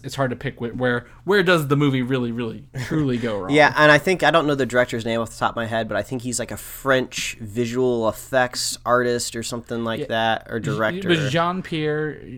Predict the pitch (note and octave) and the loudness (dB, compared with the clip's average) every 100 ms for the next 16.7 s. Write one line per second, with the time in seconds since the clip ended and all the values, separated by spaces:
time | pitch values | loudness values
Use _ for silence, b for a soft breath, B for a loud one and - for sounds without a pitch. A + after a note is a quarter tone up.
0 | - C#3 B2 - B2 B2 C3+ B2 A#2+ C#3 | -8 -6 -6 -8 -10 -2 0 0 -2 -4
1 | D3 C#3 C#3 C#3+ C3+ C3+ C#3 C3+ C3+ C#3+ | -6 -6 -6 -6 -6 -6 -8 -6 -8 -8
2 | C#3+ C#3 A2 G#2+ G2+ G2 - - B2+ B2+ | -8 -6 -6 -8 -8 -10 -16 -16 -6 -4
3 | B2 A#2+ A#2+ A#2 - C#3+ - - D#3+ - | -2 -4 -6 -8 -10 -12 -14 -12 -12 -8
4 | F#3+ E3+ G3 D#3+ C#3+ C#3 B2+ A2 G#2+ A#2+ | -6 2 2 4 2 2 0 -2 -4 -8
5 | C#3 C#3 C3+ C3 C#3 C3 B2+ A#2+ A#2+ B2 | -6 -4 -4 -4 -4 -2 -2 -2 -4 -2
6 | A#2+ - - b b - C3+ C3 C3 B2+ | -4 -6 -16 b b -2 0 0 0 -2
7 | A#2 A2+ - _ - C3+ A#2+ A2+ - C3+ | -4 -6 -14 _ -6 -4 -4 -6 -8 -12
8 | - - B2+ - A#2+ A2+ A#2 A#2 G#2 G2 | -12 -16 -16 -8 -8 -8 -6 -6 -4 -6
9 | F#2+ B2 A#2+ A2 - B2 B2 B2+ B2+ B2+ | -8 -10 -8 -8 -8 -10 -8 -8 -8 -4
10 | A#2+ A2+ A2 - A#2 A#2+ - - - - | -4 -4 -8 -10 -12 -12 -12 -18 -20 -20
11 | - B2+ B2+ A#2 A#2 A#2 A#2 A2 A#2+ A#2+ | -12 -4 -2 0 -2 0 0 0 -8 -10
12 | A2 A2+ - E3+ F3+ D3 C3 D3+ D#3 E3+ | -8 -6 2 6 10 8 8 6 8 6
13 | F3+ F3+ E3 D3 D#3+ C#3 D3+ E3+ - F3+ | 8 10 10 10 8 8 8 6 4 2
14 | D3+ F#3+ D3 C#3 C3+ B2+ C3 - C3+ B2 | 4 4 2 2 2 0 -2 0 2 4
15 | A#2 A2 - C3 C3 A#2+ C3 A#2+ G#2 - | 4 2 0 0 2 0 0 -2 -4 -6
16 | A2+ A2 G#2+ G#2 - A2+ F#2 | -6 -4 -4 -4 -4 -4 -6